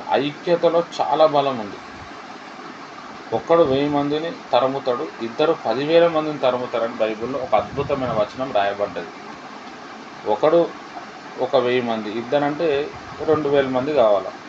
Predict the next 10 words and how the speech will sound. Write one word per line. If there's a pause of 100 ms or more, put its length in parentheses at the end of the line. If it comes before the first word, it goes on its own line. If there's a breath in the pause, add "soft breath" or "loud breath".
(160)
కానీ
ఒకడు (300)
వెయ్యి
మంది, (180)
ఇద్దరు (180)
పదివేల
మంది
అన్నారు. (960)
అంటే
ఐక్యతలో